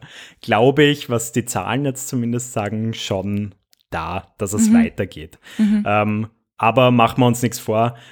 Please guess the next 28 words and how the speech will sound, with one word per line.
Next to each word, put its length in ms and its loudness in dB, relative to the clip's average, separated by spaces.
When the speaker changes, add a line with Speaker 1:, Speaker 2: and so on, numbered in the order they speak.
Speaker 1:
äh, 220 0
es 160 -4
macht 220 0
jetzt 200 -2
keinen 260 2
Sinn, 260 2
dass 200 0
die 80 -4
Marie 340 -2
Monologe 560 0
hält, 340 2
es 60 -10
macht 200 2
Speaker 2:
Nee. 20 0
Speaker 1:
keinen 340 0
Sinn, 880 -2
dass, 320 -2
dass, 400 -4
dass 220 -6
ich 100 -2
mir 160 2
<laughs> 0 -
irgendwelche 440 2
Geschichten 580 -2
aus 160 2
den 160 0
Fingern 360 0
ziehe. 300 -2